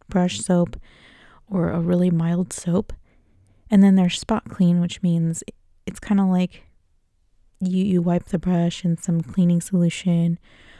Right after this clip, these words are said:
on a paper towel, and that kinda ties you over until you deep clean. So if you work in the retail setting,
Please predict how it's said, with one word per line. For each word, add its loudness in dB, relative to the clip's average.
on 2
a 4
paper -2
towel, 0
and 0
that -4
kinda 0
ties 0
you 4
over 0
until 0
you 0
deep -4
clean. -2
So -4
if 0
you 4
work -2
in 6
the 4
retail -2
setting, 2